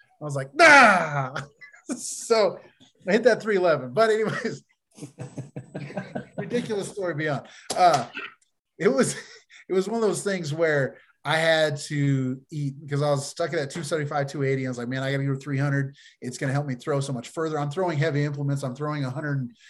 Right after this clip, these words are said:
sixty pound caber. I'm throwing fifty-six pound weights with one arm. I'm like, "This is, it's throwing me around." So it was that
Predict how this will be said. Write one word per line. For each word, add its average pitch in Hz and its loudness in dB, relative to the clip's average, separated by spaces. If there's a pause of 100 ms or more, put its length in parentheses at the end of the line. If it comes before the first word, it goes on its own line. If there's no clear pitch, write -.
(120)
sixty - -6
pound 156 -4
caber. 156 -2
I'm 139 -2
throwing 143 -2
fifty-six 147 -8
pound 139 -2
weights 135 -4
with - -20
one 143 -6
arm. 131 -6 (200)
I'm 156 -6
like, 156 0
"This 196 0
is, 170 -6
it's 156 -4
throwing 175 0
me 151 -2
around." 131 -2 (680)
So 175 2
it 185 4
was 175 2
that 151 2